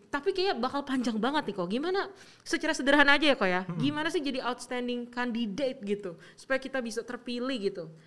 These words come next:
Speaker 1: Tadi kan Koko udah kasih tahu caranya, gimana supaya, eh, bisa tahu beasiswa apa, kita harus aktif, kita harus mencari target dan lain-lain.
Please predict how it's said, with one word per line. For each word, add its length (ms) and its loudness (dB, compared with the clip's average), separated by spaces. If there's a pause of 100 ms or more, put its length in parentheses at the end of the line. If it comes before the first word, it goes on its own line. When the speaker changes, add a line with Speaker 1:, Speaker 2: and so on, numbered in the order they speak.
Speaker 1:
Tadi 160 -6
kan 120 -4
Koko 180 -6
udah 140 0
kasih 160 -6
tahu 100 -4
caranya, 280 -6
gimana 260 -4
supaya, 400 -6 (280)
eh, 120 -14
bisa 240 -4
tahu 340 -2
beasiswa 360 2
apa, 300 -6
kita 200 -10
harus 240 -10
aktif, 580 -6
kita 220 -8
harus 120 -8
mencari 540 -8
target 300 -6
dan 120 -2
lain-lain. 240 -8